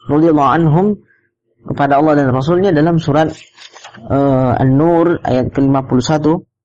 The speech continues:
"Innama kana qaulal mu'minina idza du'u ila Allahi wa rasulih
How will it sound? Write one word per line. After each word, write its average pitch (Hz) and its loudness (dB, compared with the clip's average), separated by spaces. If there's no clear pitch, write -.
"Innama 139 0
kana 147 0
qaulal 147 0
mu'minina 147 0
idza 147 2
du'u 151 0
ila 151 0
Allahi 147 2
wa 135 0
rasulih 190 0